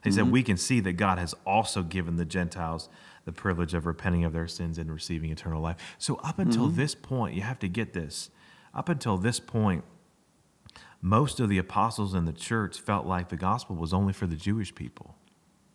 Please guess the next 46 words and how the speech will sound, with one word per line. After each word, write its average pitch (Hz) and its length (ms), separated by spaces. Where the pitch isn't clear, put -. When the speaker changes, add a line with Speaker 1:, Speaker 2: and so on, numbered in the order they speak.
Speaker 1:
It 92 40
wasn't 117 220
Speaker 2:
Yeah. 117 80
Speaker 1:
for 101 80
the 87 80
Speaker 2:
Well, 78 60
Speaker 1:
Gentiles. 90 600
Speaker 2:
Peter 135 240
was 98 160
big 123 240
on 101 140
that. 87 180
Well, 113 100
I 107 40
Speaker 1:
Was 95 80
Speaker 2:
think, 107 180
uh, 98 60
Paul 110 380
and 95 260
Peter 120 320
actually 101 380
had 113 180
a 90 160
little 113 240
conversation 117 640
<laughs> 92 40
about - 340
that, 120 340
a 123 120
very 120 340
Speaker 1:
Yeah, 110 340
yeah, 110 240
Speaker 2:
detailed 113 520
Speaker 1:
yeah. 127 60
Speaker 2:
and, 104 360
and 101 260
Speaker 1:
At 151 120
least, 147 320
Speaker 2:
heated 113 140
conversation. 101 480
Speaker 1:
at 98 80
least 180 240
that 147 240
was 151 220
the 120 100
main 113 560